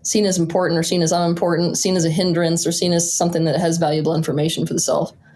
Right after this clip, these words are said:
In general, humanity today has, has a not okay relationship with emotions. Like, we don't understand what they are, what purpose they serve. We tend to look at them in terms of they themselves are keep holding us back,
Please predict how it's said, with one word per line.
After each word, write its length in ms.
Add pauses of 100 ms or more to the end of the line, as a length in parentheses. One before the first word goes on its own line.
(760)
In 220
general, 360
humanity 540
today 420
has, 300 (100)
has 220
a 80
not 420
okay 260
relationship 520
with 100
emotions. 540
Like, 180
we 180
don't 380
understand 460
what 180
they 160
are, 280
what 160
purpose 340
they 160
serve. 560 (400)
We 100
tend 200
to 60
look 160
at 60
them 120
in 80
terms 320
of 260 (160)
they 180
themselves 480
are 80
keep 260
holding 300
us 100
back, 460